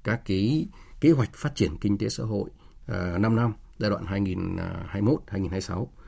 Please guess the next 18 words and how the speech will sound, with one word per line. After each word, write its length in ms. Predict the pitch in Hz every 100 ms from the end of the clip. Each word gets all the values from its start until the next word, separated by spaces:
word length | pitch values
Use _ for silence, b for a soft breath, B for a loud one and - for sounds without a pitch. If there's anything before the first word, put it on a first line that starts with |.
| b -
thì 300 | 95 85 85
các 140 | 110
đại 120 | 95
biểu 180 | 92 80
cũng 200 | - -
phải 200 | - 85 -
có 240 | 87 98 135
được 180 | 92 -
các 100 | 104
cái 80 | 113
thông 200 | 110 104
tin, 220 | 107 104 110 -
có 260 | 92 107 131
được 200 | 107 -
các 200 | - 95 -
cái 300 | 95 101 147 - B B -
kiến 180 | 147 175
thức 180 | 196